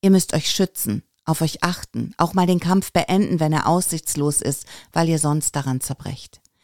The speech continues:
Das Blöde ist nur, dass ihr echte Überzeugungstäter seid. Derjenige, der widerspricht, der tut das, weil er es tun muss, weil er sonst ersticken würde.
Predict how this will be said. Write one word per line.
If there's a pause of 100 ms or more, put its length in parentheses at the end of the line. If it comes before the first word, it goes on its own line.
(280)
Das
Blöde
ist
nur, (220)
dass
ihr
echte
Überzeugungstäter
seid. (340)
Derjenige,
der
widerspricht, (220)
der
tut
das,
weil
er
es
tun
muss, (200)
weil
er
sonst
ersticken
würde.